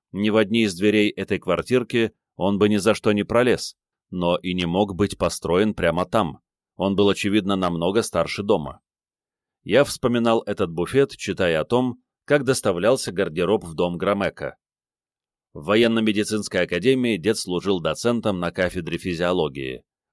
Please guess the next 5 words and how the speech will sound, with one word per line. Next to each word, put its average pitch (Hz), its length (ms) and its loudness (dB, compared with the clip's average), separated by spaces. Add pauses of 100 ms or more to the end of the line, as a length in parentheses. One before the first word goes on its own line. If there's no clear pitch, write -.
(120)
Он 123 200 2
считал 104 440 0
себя 101 380 2
учеником 92 640 -4
Павлова, 73 600 0